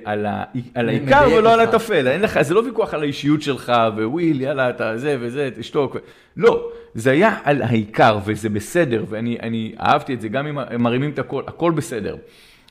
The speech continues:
Speaker 1: עכשיו, ישבתי, היה שם את ה-, את אריק, המנהל תפעולי, היה שם, הם היו, כולם היו בשקט, זה רק הוא ואני הולכים אחד, עכשיו, בדיעבד הם היו אומרים לי, "אבל מה אתה מדבר עם הג'וניור הזה?"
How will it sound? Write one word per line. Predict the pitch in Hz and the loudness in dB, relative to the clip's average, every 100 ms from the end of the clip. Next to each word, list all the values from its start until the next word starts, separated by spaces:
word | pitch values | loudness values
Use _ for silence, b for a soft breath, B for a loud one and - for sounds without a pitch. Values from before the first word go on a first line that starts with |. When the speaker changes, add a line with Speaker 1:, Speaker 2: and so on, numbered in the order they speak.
| - | -12
Speaker 1:
עכשיו, | 98 117 101 | -4 0 0
ישבתי, | 101 120 117 117 | 2 2 2 0
היה | 107 107 | 0 0
שם | 107 107 107 104 | -2 -4 -2 -2
את | 104 | -2
ה-, | 92 92 92 B B B | -2 -4 -8 B B B
את | 113 - | -4 0
אריק, | 143 143 110 | 0 0 -2
המנהל | 107 113 120 | -4 0 -2
תפעולי, | 113 123 127 147 | -2 -4 0 2
היה | 151 131 117 | 4 4 2
שם, | - 123 120 - B | 0 0 -2 -4 B
הם | 156 | 0
היו, | 190 202 - | 2 0 -2
כולם | 160 190 | -2 -2
היו | 180 | -4
בשקט, | 143 170 160 | -6 -8 -8
זה | 135 | -8
רק | 151 | -6
הוא | 165 | -4
ואני | 151 139 | -4 -4
הולכים | 139 123 127 | -4 -4 -6
אחד, | 123 113 | -4 -6
עכשיו, | - - 107 - B B B - | -6 -6 -6 -8 B B B -14
בדיעבד | 120 123 117 123 233 294 | -2 0 2 2 2 0
הם | 196 | 0
היו | 220 | 0
אומרים | 226 240 | 0 0
לי, | 220 | 0
"אבל | 160 160 | 2 0
מה | 190 302 | -2 -4
אתה | 302 | -4
מדבר | 262 262 | -4 -4
עם | 302 | -4
הג'וניור | 269 190 302 359 302 | -6 -4 -4 -2 -2
הזה?" | 170 117 | -2 -4